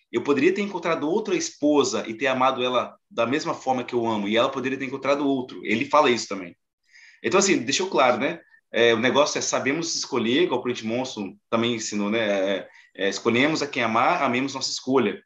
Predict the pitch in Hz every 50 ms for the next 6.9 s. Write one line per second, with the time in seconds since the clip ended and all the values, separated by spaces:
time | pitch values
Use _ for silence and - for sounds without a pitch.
0 | _ _ _ _ _ _ _ _ _ _ _ _ 131 131 123 131 143 147 143 139
1 | 131 123 110 104 - - _ _ - 120 127 - 151 143 151 156 151 - 165 160
2 | 165 - 160 131 165 160 160 156 151 143 202 208 202 196 - - 185 185 180 165
3 | - 196 202 208 196 190 190 185 208 226 214 202 220 240 226 175 131 110 98 110
4 | 127 123 - - 143 143 156 151 139 139 - - 131 123 123 - - 117 117 113
5 | - 110 107 - - 135 160 160 131 113 113 110 110 - - - - 160 175 202
6 | 190 165 117 113 127 131 123 117 - 139 160 165 131 113 120 - -